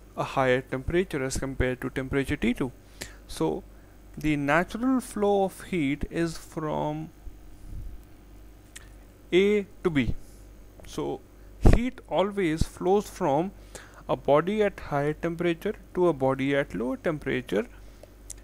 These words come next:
and it flows till the time there exists, there exists a condition of thermal equilibrium, basic,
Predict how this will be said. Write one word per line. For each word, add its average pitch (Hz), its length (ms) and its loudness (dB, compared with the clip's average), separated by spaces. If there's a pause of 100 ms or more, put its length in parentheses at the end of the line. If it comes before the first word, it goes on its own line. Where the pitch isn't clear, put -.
and 156 180 -2
it 156 100 -4
flows 208 580 4
till - 200 6
the 226 140 0
time 165 440 -2
there 165 180 2
exists, 170 400 0 (200)
there 156 280 4
exists 156 580 0
a - 80 -4
condition 151 520 -2
of 143 160 -6 (180)
thermal 165 420 4
equilibrium, 151 680 -4 (340)
basic, 160 500 0